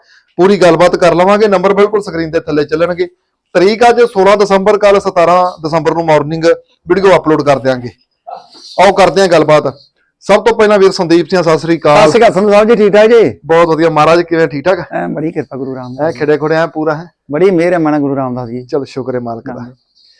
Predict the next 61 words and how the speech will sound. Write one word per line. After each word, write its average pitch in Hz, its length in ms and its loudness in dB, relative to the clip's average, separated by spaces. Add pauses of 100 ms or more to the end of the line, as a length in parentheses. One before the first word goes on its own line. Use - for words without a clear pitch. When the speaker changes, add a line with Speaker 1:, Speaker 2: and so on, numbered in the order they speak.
(200)
Speaker 1:
ਲੈ 180 100 2
ਵੀ 240 100 4
ਵੀਰੋ 262 160 4
ਸੰਦੀਪ, 233 340 0
ਆ, 208 680 4
ਜ਼ਿਕਰ 170 340 0
ਅੱਜ 202 120 0
ਕੀਤਾ 185 280 -2
ਸੀ 180 100 -8
ਵੀ 208 100 -4
ਮਾਲ 170 280 2
ਆਪਣੇ 170 220 0
ਕੋਲ 180 100 -2
ਵੱਡੀ 156 300 -4
ਗਿਣਤੀ 170 240 -6
ਦੇ 185 120 2
ਵਿੱਚ 165 220 -4
ਆ। 190 100 -4 (360)
Speaker 2:
ਹਾਂਜੀ। 196 440 2
Speaker 1:
ਤੇ 190 140 -2 (100)
ਅੱਠ 180 100 -2
ਸੱਤ 214 200 0
ਨਗ 208 200 0
ਤਾਂ 214 80 2
ਆਪਾਂ 214 160 0
ਜਿਹੜੇ 214 220 4
ਘੱਟੋ 190 220 0
ਘੱਟ 196 100 -2
ਦਿਖਾਈ 170 360 0
ਦੇਣੇ 151 260 -4
ਆ। 143 160 -8
Speaker 2:
ਹਾਂਜੀ, 233 200 2 (100)
ਅੱਠ 254 60 2
ਸੱਤ 269 260 2
ਦਿਖਾ 233 260 4
ਦਨੇ, 254 220 4
ਅੱਠ 220 80 2
ਸੱਤ 240 160 0
ਵੇਚਤੇ 202 360 4
ਸਵੇਰ 175 240 2
ਦੇ 139 120 2
ਵੀ। 123 140 -2 (440)
Speaker 1:
ਅੱਛਾ। 170 240 -2
Speaker 2:
ਸੋਲਾਂ 254 260 4
ਸਤਾਰਾਂ 240 280 2
ਗਾਵਾਂ, 240 260 0
ਹਾਂਜੀ, 220 260 2 (160)
ਪੱਕੀਆਂ 254 320 0
ਡੇਲੀ 254 240 4
ਸੰਧੂ 240 200 0
ਸਾਹਿਬ 240 200 2
ਰੱਖਿਆ 208 220 2
ਕਰਨੀਆਂ, 214 260 0 (120)
ਸਾਰੇ 220 180 2
ਵੀਰ 208 160 2
ਭਰਾ 202 200 2
ਵੱਡੀਆਂ 185 300 0
ਵੜੇ 196 180 2
ਮੰਗਦੇ 135 360 -2
ਆ - 20 0
ਜੀ। 117 120 -4